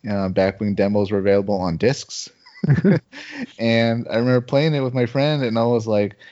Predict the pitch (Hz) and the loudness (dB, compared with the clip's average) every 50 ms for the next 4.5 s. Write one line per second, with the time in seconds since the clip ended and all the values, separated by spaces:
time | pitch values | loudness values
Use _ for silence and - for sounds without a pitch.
0 | - _ _ _ _ 101 131 170 170 - 190 160 139 170 180 - 175 156 170 165 | -20 _ _ _ _ -6 -4 -4 -2 0 -2 0 0 -2 -2 -2 -4 -4 -4 -4
1 | 160 - 170 160 156 160 151 135 143 139 151 160 165 143 - - 107 107 110 120 | -2 0 2 4 4 4 2 2 2 2 2 2 2 0 0 -2 -4 -4 -4 -4
2 | 113 - - 143 139 131 123 120 107 - 107 - - 143 139 135 123 117 117 117 | -4 -2 -2 -2 -2 0 0 -2 -2 -2 -6 -4 -2 -2 -2 0 0 0 0 0
3 | 131 131 - - 127 131 127 117 110 98 95 95 113 127 131 131 127 127 127 127 | 0 0 -2 -4 -4 -4 -2 -2 -4 -4 -4 -2 -2 0 0 2 2 2 2 2
4 | 127 127 120 107 98 98 98 95 104 - | 2 0 0 -2 -2 -2 -4 -4 -6 -8